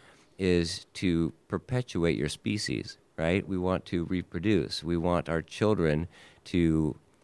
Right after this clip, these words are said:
live, first of all, and then have successful, happy lives. And, uh, in communist regimes,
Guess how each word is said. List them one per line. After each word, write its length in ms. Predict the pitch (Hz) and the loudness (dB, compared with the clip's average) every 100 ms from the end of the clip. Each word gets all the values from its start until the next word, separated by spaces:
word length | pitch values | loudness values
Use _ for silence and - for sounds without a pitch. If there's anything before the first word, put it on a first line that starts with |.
| _ - | _ -12
live, 460 | - 92 92 87 110 | 2 6 8 8 4
first 340 | - 87 95 82 | -2 -2 -2 -2
of 100 | 78 | 0
all, 340 | 78 98 117 - | 2 2 0 -4
and 160 | 90 87 | 0 2
then 220 | 82 82 | 4 2
have 400 | 76 90 85 82 | 0 2 2 2
successful, 540 | - - 85 82 - 82 | -4 -6 -4 -4 -4 -4
happy 320 | 87 80 80 | -2 -2 -2
lives. 460 | 87 113 76 69 - - - - - - | 0 0 0 -4 -12 -20 -20 -20 -16 -2
And, 380 | 92 87 87 87 | 2 4 4 4
uh, 300 | 90 85 73 | 6 4 4
in 140 | 90 82 | 0 -2
communist 680 | - 104 101 95 92 - - | 2 4 4 4 2 -2 -4
regimes, 680 | 82 85 143 95 78 82 | -4 -2 0 2 0 -2